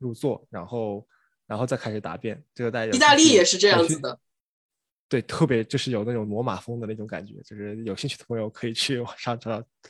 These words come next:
Speaker 1: 找找照片看看。呃，私下
Speaker 2: 他们还会，他们还会穿很特别的衣服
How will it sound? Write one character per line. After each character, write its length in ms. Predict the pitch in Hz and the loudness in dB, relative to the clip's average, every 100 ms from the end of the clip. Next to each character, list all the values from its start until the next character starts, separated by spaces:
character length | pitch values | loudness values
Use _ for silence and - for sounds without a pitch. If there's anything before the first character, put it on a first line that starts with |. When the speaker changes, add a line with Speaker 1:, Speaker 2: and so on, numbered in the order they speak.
| - | -4
Speaker 1:
找 120 | 120 | 0
找 80 | 131 | 0
照 140 | 135 | 0
片 160 | 120 123 | -4 -8
看 180 | - 120 | -10 -12
看。 120 | 117 - _ - - - | -14 -20 _ -20 -16 -10
呃， 60 | |
私 120 | - 156 | -4 4
下 100 | - | 8
Speaker 2:
他 60 | |
们 100 | 320 | 8
还 160 | 302 349 | 8 6
会， 320 | 262 247 226 - | 8 6 4 2
他 120 | 285 | 6
们 100 | 302 | 8
还 120 | 262 | 8
会 120 | 269 277 | 8 6
穿 300 | - 277 277 | 6 4 4
很 200 | 254 - | 2 0
特 180 | - 269 | 0 -2
别 160 | 240 220 | 2 2
的 100 | 185 | 2
衣 220 | 220 247 | 0 -2
服 300 | - 160 | -2 -6